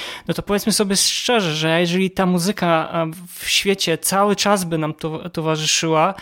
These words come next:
i później jeszcze nam towarzyszy w trakcie wa-, walki z bossami, ja nie wiem, czy o-, ona, e, czy byśmy w automa-, z automatu byśmy nie wyłączali później muzyki, bo ona byłaby bardzo męcząca w pewnych momentach.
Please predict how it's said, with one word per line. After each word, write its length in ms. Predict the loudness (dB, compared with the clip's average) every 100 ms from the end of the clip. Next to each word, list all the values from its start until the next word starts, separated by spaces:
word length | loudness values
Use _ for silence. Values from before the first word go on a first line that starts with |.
| -16 -16 -18 -20 -20
i 100 | -4
później 300 | 0 2 4
jeszcze 240 | 2 4
nam 160 | 2 2
towarzyszy 840 | 0 2 2 0 0 2 2 2
w 300 | -2 -12 -8
trakcie 420 | -2 0 0 -2
wa-, 340 | -2 -4 -2 2
walki 340 | 2 2 0
z 60 | 0
bossami, 560 | 0 2 2 2 2 -2 -10 -10 -12 -4
ja 100 | 0
nie 100 | 0
wiem, 120 | 0
czy 180 | 0 0
o-, 300 | -2 -2 -2
ona, 880 | 0 0 0 2 2 2 0 0 -2
e, 280 | -6 -6 -4
czy 160 | -4 0
byśmy 280 | 2 2
w 60 | 2
automa-, 500 | 0 0 0 0 0
z 60 | -2
automatu 440 | 0 2 2 0
byśmy 260 | 0 2 2
nie 160 | 2
wyłączali 540 | 0 0 2 2 0 0
później 280 | -2 0
muzyki, 420 | 2 0 -2 -4 -2
bo 140 | 0
ona 180 | 0 -2
byłaby 500 | -2 0 0 0 -2
bardzo 720 | -2 -2 -4 -2 0 0 0 -6 -2
męcząca 540 | 0 2 2 2 0 -4
w 60 |
pewnych 260 | -4 -4 -2
momentach. 500 | -2 -2 -4 -6